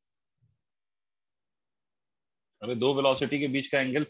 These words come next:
theta होगा या नहीं? इस line को extend कर दो, इस line को extend कर दो और ये वाली line यहाँ से मिलाओ, तो ये angle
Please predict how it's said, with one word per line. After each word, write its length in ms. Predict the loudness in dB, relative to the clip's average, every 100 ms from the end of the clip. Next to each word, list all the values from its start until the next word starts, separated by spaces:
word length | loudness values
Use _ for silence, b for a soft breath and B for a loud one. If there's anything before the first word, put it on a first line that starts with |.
| -4
theta 240 | 0 0
होगा 240 | 2 0 2
या 120 | 2
नहीं? 240 | -2 -4
इस 140 | -4 0
line 220 | 0 2
को 100 | 2
extend 380 | 0 0 -2 0
कर 120 | 0
दो, 420 | 0 0 0 -4 -8 _ _ _ _ _ _ _ _ -2
इस 180 | -2 2
line 240 | 2 4
को 100 | 4
extend 400 | 2 2 0 2
कर 140 | 0 0
दो 220 | -6 -14 _ _ _ _ _ _ -2
और 120 | 2
ये 140 | 4 4
वाली 260 | 4 4
line 240 | 4 2 2
यहाँ 220 | 2 2
से 100 | 0
मिलाओ, 340 | 0 2 2 0 -6
तो 60 | -2
ये 120 | 0
angle 220 | 0 0